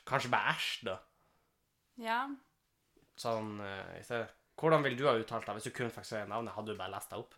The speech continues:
Speaker 2: Ja, hadde bare lest opp. Jeg hadde vært sånn, eh, du vet, sånn lærere som skal ha sånn opprop, og så sier sånn,
Speaker 1: Ja.
Speaker 2: eh, æ,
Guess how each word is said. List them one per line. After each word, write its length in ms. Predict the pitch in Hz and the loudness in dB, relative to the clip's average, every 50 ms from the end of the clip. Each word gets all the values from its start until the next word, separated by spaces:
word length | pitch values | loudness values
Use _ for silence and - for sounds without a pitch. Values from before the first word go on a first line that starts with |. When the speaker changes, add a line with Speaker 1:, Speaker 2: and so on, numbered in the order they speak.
| - - - - - - | -20 -20 -20 -20 -16 -12
Speaker 2:
Ja, 120 | - 127 131 - - - - | -10 -10 -8 -10 -10 -12 -14
hadde 160 | - - - | -14 -16 -16
bare 140 | - - - 226 | -18 -20 -20 -20
lest 160 | 226 - - | -20 -20 -20
opp. 80 | - | -10
Jeg 80 | - 226 | -4 -2
hadde 160 | 220 226 220 | 0 2 2
vært 160 | 226 226 220 - | 2 0 0 -2
sånn, 240 | 226 233 202 196 196 | -6 -6 -4 -4 -6
eh, 120 | 190 190 190 185 | -6 -6 -4 -4
du 60 | 202 | -4
vet, 120 | 202 202 | -4 -4
sånn 160 | 233 214 190 180 | -6 -6 -6 -4
lærere 420 | 196 196 196 196 196 190 - 202 196 | -2 -2 -4 -4 -6 -6 -8 -8 -8
som 180 | - - 185 - | -12 -14 -14 -10
skal 200 | - - 120 139 | -8 -6 -6 -6
ha 40 | 196 208 | -6 -8
sånn 120 | 170 - - | -10 -12 -14
opprop, 420 | - - - 202 185 190 190 - - | -14 -8 -6 -6 -6 -6 -8 -12 -10
og 80 | - 202 | -8 -4
så 40 | 214 | -2
sier 120 | 202 202 196 | 0 0 4
sånn, 100 | 127 131 | 8 8
Speaker 1:
Ja. 160 | 131 135 131 - - - - _ | 8 8 6 4 -4 -12 -10 _
Speaker 2:
eh, 680 | - 233 233 220 220 220 220 220 220 214 214 208 202 208 - - - _ _ _ _ _ _ _ _ _ _ _ - | 0 2 4 6 6 8 8 8 8 6 6 4 2 -2 -6 -12 -20 _ _ _ _ _ _ _ _ _ _ _ 4
æ, 640 | 214 196 208 220 233 247 - - - - 220 220 | 8 8 10 10 8 6 4 0 0 2 2 2